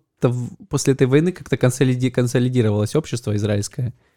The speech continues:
в какой-то мере. Но потом в семьдесят седьмом году, я, кстати, думал, что Ликуд пришёл в семьдесят третьем году к власти почему-то.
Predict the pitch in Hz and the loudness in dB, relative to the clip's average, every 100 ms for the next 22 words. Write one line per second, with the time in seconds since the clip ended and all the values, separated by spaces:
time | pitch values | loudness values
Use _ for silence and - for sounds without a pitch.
0 | _ - 135 117 127 123 120 117 110 101 | _ -14 -12 -6 -2 0 2 4 4 2
1 | 104 107 120 170 - 123 117 110 - 110 | 2 0 0 0 0 -2 -2 -4 -4 0
2 | 147 190 135 104 104 - 139 139 131 123 | 0 0 0 -2 -4 -4 -4 -4 0 0
3 | - 113 110 - - 120 117 110 - 120 | 0 -2 0 -2 -2 -2 -2 -4 -4 -4
4 | 120 117 104 107 107 104 - 107 - 117 | -4 -4 -4 -4 -4 -4 -4 -6 -6 -14
5 | - 104 104 | -10 -10 -8